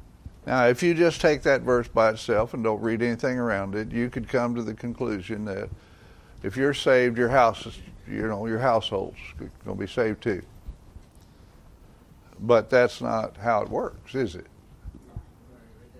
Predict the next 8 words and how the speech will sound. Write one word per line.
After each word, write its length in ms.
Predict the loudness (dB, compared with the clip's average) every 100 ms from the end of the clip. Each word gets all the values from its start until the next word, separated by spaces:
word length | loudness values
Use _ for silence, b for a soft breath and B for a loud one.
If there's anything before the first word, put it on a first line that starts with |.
| -20 -20 -20 -20 -20 -20 -18 -2
And 440 | 2 2 0 -8 -16 -20 -4
Paul, 640 | 4 8 8 8 6 0 -10 B B B B B B _ _ -20 -20 _ -20 -2
Paul 300 | 2 4 4
is 280 | 4 2 2
an 100 | -4
apostle. 560 | 2 2 2 -6 -14 -16 -20 -20 -20 -20 -20 -20 -20 -20 -20 -20 -20 B B B B B B B -14
Apostles 520 | -2 0 0 0 -2 0
have 440 | 2 4 2